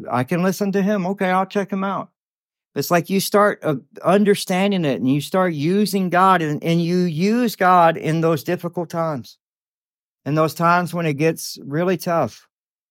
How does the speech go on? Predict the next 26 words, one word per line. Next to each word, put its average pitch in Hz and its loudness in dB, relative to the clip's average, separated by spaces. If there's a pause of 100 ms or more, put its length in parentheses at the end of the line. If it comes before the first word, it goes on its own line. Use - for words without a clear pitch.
(480)
And 135 0
then 160 2
you 175 4
absorb 160 0
and 156 -2
apply 139 0
it. - -8 (720)
In 107 -8
James 131 2
chapter 143 0
one, 143 4
verses 135 0
twenty-two 135 -2
through 131 -6
twenty-five, 131 2
it 120 -4
says, 123 -4
"Be 127 -2
doers 143 2
of 151 -2
the 131 -2
word 113 2
and 107 0
not 123 4
hearers 147 2
only, 120 0